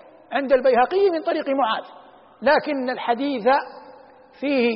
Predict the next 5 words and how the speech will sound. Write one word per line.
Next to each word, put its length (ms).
أحد 280
الرواة 680
صدوق 580
لكن 400
يحمل 300